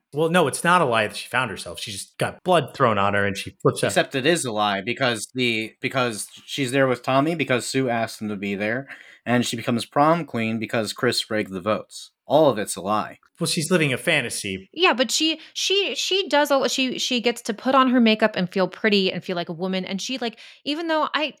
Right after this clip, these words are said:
Speaker 3: I really doubt that Carrie doesn't believe that there's some sort of falsity here, I think she's very much aware of it,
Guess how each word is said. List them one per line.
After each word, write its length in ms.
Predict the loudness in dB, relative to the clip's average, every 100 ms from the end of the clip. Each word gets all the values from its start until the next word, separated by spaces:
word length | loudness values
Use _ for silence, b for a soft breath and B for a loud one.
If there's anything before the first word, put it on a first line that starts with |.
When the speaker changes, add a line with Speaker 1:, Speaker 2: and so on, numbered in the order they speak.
| -10
Speaker 3:
I 220 | -2 0 0
really 280 | 0 0 -2
doubt 340 | 0 -2 -2
that 100 | -10
Carrie 340 | -8 -6 -6
doesn't 400 | -6 -6 -6 -8
believe 280 | -10 -8 -6
that 120 | -6
there's 200 | -6 -6
some 200 | -4 -6
sort 160 | -4 -6
of 80 | -6
falsity 560 | -4 -4 -2 0 0
here, 300 | 0 2 2 0
I 80 |
think 160 | -2 -4
she's 200 | -6 -6
very 260 | -2 -2 0
much 240 | -2 -4
aware 300 | -6 -4 -2
of 120 | 0
it, 180 | 0 -2